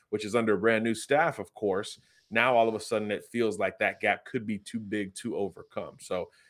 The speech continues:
Washington will sell playing time. They'll sell the ability to get after the passer in, in a pass-heavy Pac-twelve, and that will be appealing to a pass rush prospect like Anthony James. Uh, but I do think that Auburn's lead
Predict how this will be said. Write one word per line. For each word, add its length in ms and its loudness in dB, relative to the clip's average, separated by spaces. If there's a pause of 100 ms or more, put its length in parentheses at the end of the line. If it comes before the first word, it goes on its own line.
(120)
Washington 520 4
will 100 4
sell 260 6
playing 380 2
time. 380 2 (280)
They'll 200 0
sell 240 6
the 100 4
ability 440 2
to 120 -6
get 180 4
after 220 4
the 80 -4
passer 540 -2
in, 80 -2
in 160 -2
a 100 0
pass-heavy 640 -2
Pac-twelve, 720 2
and 100 -6
that 160 0
will 120 -2
be 200 0
appealing 580 0 (380)
to 220 2
a 100 4
pass 420 0
rush 340 -2
prospect 560 -2
like 280 0
Anthony 380 -6
James. 440 -2 (320)
Uh, 120 6
but 140 0
I 80 6
do 220 -2
think 300 -6
that 180 -4
Auburn's 560 0 (200)
lead 600 2